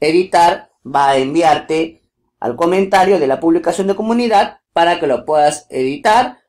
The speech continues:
o borrar. Y también tienes el chat en vivo para que puedas eliminar los comentarios de chat en vivo, por ejemplo, si es un estreno o transmisiones en vivo y en directo.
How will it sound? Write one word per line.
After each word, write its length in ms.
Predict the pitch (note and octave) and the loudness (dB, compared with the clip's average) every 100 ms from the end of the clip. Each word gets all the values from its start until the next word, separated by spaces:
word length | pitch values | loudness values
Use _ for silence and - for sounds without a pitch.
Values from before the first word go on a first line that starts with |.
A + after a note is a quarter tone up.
| _ | _
o 220 | - G3+ | 0 2
borrar. 600 | F#3 D#3+ D3+ D#3 C3 - _ | 2 0 2 0 -2 -6 _
Y 160 | - A#3 | -6 -4
también 380 | A#3+ A3+ G#3+ G3 | -2 0 -2 -2
tienes 280 | F3+ F#3 | -2 -2
el 120 | - B2+ | -4 -4
chat 160 | C#3+ | -2
en 140 | E3 A3 | -2 0
vivo 420 | A#3+ G3 G#3+ A#3 _ _ _ _ _ | 0 0 -2 -4 _ _ _ _ _
para 280 | F3+ F3+ F3 | 2 2 2
que 100 | D#3+ | -2
puedas 580 | D#3+ D#3 D#3 E3 - _ - | -2 0 2 0 -4 _ -6
eliminar 720 | D3 D#3+ F#3+ F#3 E3+ E3+ - _ _ | -2 0 0 0 0 0 -6 _ _
los 220 | C#3+ D#3 | -4 -4
comentarios 1040 | D#3 D#3 C#3 C3 C#3 C#3+ C#3+ C#3+ D3+ - _ _ _ | -2 -2 -2 -2 -2 0 0 -2 -2 -8 _ _ _
de 260 | - C3+ C3 | -6 -4 -2
chat 320 | D3+ D3 - | 0 -2 -2
en 200 | - C3 | -8 -4
vivo, 380 | D#3 F3 F3 E3 | 0 0 0 -2
por 120 | A#2+ | -4
ejemplo, 400 | A#2 C3 C#3 A#2+ | -6 -6 -6 -6
si 120 | A2+ C3 | -8 -10
es 140 | B2 | -14
un 180 | - G2 | -18 -18
estreno 680 | - A#3 A#3+ G#3 G#3+ A#3 - | -8 -2 0 0 -2 -6 -4
o 180 | F#3 F#3+ | -2 0
transmisiones 680 | F#3+ E3 D3+ D#3 D3+ D3+ | 0 -2 -2 -2 -2 -4
en 160 | B2+ B2+ | -6 -6
vivo 380 | C#3 C3+ C3+ - | -6 -2 -4 -4
y 140 | A#2+ | -8
en 100 | A2 | -6
directo. 580 | A#2+ D3+ F#3+ F3 A#2 - | -6 -4 -2 -4 -8 -16